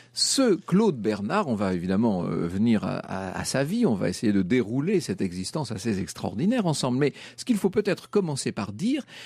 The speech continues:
c'est qu'il s'inscrit certes dans la continuité de son maître,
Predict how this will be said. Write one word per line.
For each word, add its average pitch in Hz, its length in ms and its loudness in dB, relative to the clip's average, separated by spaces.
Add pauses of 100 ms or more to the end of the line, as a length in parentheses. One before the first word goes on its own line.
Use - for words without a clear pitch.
(120)
c'est 294 200 2
qu'il 214 220 4
s'inscrit 185 720 2
certes - 480 0
dans 135 180 -2
la 127 120 2
continuité 107 640 0
de 98 100 0
son 226 220 0
maître, 277 420 0